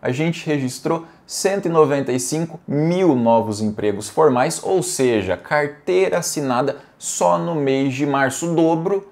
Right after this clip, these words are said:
registrado no mesmo período no ano passado. O I G P, Índice Geral de Preços, mostrou uma deflação melhor que a esperada para esse mês de abril. E o pib, a prévia, subiu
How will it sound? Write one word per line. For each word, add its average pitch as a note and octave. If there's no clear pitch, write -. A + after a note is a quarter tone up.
registrado C3
no C3+
mesmo A2
período D#3
no F3
ano E3+
passado. E3
O D3+
I F#3
G C3+
P, C#3+
Índice D3
Geral G#2
de G#2
Preços, C3
mostrou F3+
uma F#3+
deflação F3
melhor E3
que -
a D#3+
esperada B2+
para G3+
esse G#3+
mês F#3
de G3
abril. D3
E D3
o D3
pib, E3
a G#2+
prévia, D3+
subiu D#3